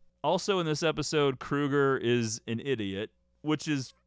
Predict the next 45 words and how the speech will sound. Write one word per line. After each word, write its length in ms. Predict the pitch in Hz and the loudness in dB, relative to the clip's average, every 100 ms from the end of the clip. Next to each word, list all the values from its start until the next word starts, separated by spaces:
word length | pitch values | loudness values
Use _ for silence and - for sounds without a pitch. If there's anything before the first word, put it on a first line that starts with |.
| _ | _
funny, 680 | - 196 175 135 104 104 - _ | -6 0 0 2 0 -2 -8 _
and 240 | 135 120 113 | -4 -4 -4
it's 220 | 113 - | -6 -4
great 340 | 123 120 123 | 0 2 2
that 320 | 120 104 - | -2 -4 -6
George 340 | 107 110 107 101 | -10 -6 -4 -4
works 280 | 104 104 - | -6 -6 -4
there. 200 | 107 104 | 0 2
I 60 | |
love 480 | 123 135 131 117 - _ - | 4 6 4 0 -16 _ -6
at 180 | 123 113 | -4 -2
various 420 | 117 113 107 - | 0 2 0 -4
points 420 | - 107 101 - | -4 -2 -4 -4
whenever 540 | 107 104 104 98 95 - _ _ | -4 -4 -2 -4 -4 -10 _ _
he's 220 | 127 107 | -10 -8
talking 420 | - 107 101 104 | -2 -2 -2 -6
about 320 | 101 101 98 95 | -6 -4 -4 -6
Kruger 600 | - 104 101 104 101 101 | -4 -4 0 0 0 -2
and 320 | 90 90 95 - - | -4 -6 -10 -12 -4
in 140 | 117 | 2
other 260 | 117 113 104 | 4 4 2
episodes 480 | 98 104 - 98 95 | 0 -2 -2 -2 -4
and 100 | 101 | -4
stuff 220 | 107 95 | -4 -2
when 80 | 113 | -4
he's 180 | 92 98 | -2 -2
like, 100 | 120 | -4
"I 80 | 180 | -2
can 160 | 220 | 0
go 140 | 214 208 | 2 2
hog 400 | - 185 208 175 | 2 2 2 2
wild 520 | 170 160 226 185 127 | -4 0 2 2 2
down 280 | 120 110 107 | 0 0 -2
there." 300 | 110 139 - - - - 196 - | -2 -2 -4 -12 -16 -10 -10 -10
<laughs> 500 | 180 - _ _ - | -16 -18 _ _ -4
I 120 | 214 | -2
just 220 | 285 - | -2 -6
think 140 | 240 | -6
that 100 | 202 | -4
it's 120 | 170 170 | -4 -2
a 40 | |
little 260 | 147 156 123 | -2 -2 -2
underwhelming 760 | 131 123 110 110 110 107 104 | -2 -4 -2 -2 -4 -4 -6
just 200 | 107 127 | -8 -10
because 880 | - 120 - 110 110 104 95 92 - | -10 -10 -6 -4 -2 -4 -6 -8 -12